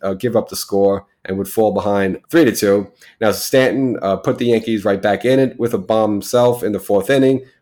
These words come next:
tie the game three three. Uh, but the story of this game ma-, mainly was the Yankee bullpen and the lack thereof. So later on in the game, I K F scored a, an, a two-run R B I double,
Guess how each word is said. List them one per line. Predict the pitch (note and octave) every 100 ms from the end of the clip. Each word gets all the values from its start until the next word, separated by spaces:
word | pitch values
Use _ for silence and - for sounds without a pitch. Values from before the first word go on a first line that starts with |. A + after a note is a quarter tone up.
| -
tie | C3 A2+
the | G#2
game | G#2+
three | G2 A2 G#2
three. | - E3 D3 C3+ _ _ _
Uh, | - A2+
but | A#2+
the | -
story | - E3
of | C#3+
this | B2+
game | C3+ B2+ B2 -
ma-, | B2 A#2 -
mainly | B2 A#2+ A2+ A#2
was | A2 G2+
the | G#2+
Yankee | G#2+ G2+ F#2+
bullpen | A2+ A2 A2 G2+
and | G2
the |
lack | F#2+ G2 F#2+
thereof. | G2 G2 G2+ F2
So | - G2+ F#2 - _
later | - E3+ D#3
on |
in | C3+
the |
game, | A#2+ B2+ A#2+
I | A2+
K | A2+ A#2
F | A#2
scored | A#2 A2+ G#2+
a, | G2+ -
an, | G2 F#2+ -
a | F#2+ F2+ _ _ _ -
two-run | - C3+ A#2+ A2+
R | A2
B | G2+ G#2
I | F#2+ F2+ - _
double, | B2+ B2 B2 B2 B2+